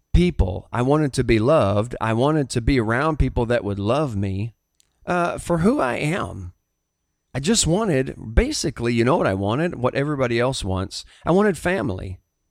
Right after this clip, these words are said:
and I didn't have that. I never had that. And so I got married, thought that was a great idea. Well, <laughs> shortly, that went completely to pot. So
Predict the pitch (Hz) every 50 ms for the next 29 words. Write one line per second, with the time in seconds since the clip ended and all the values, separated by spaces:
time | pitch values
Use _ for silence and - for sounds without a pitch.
0 | _ _ - 131 139 139 139 139 139 123 127 135 131 113 95 95 95 90 95 101
1 | 104 120 127 147 151 139 104 95 92 90 87 92 92 95 95 113 - - _ _
2 | _ _ _ _ _ _ - - - - - 135 143 - - 180 180 165 156 180
3 | 165 170 175 185 165 135 107 104 - 139 135 135 - 143 135 127 127 127 117 139
4 | 143 139 135 139 135 135 139 127 131 104 98 95 90 - - _ _ _ _ _
5 | _ _ - 113 123 131 147 170 170 160 - - _ - - - - - 127 117
6 | - - _ _ - _ _ - - _ _ _ - - - 180 202 208 - 151
7 | 147 160 143 117 117 143 190 - - 127 117 110 - - _ _ - 120 110 -
8 | - 135 135 131 - 107 104 95 95 - - 95 92 101 123 - - - - 139
9 | 127 123 123 117